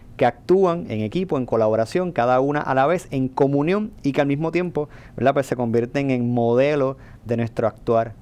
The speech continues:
nuestra actuación no en solitario,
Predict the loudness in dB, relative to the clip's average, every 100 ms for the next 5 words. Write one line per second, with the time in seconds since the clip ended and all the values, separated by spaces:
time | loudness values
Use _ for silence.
0 | -18 -10 -8 -8 -4 -2 -2 -4 -8 -4
1 | -4 -4 -2 -2 -2 -2 -2 -2 -2 -2
2 | 0 0 0 -4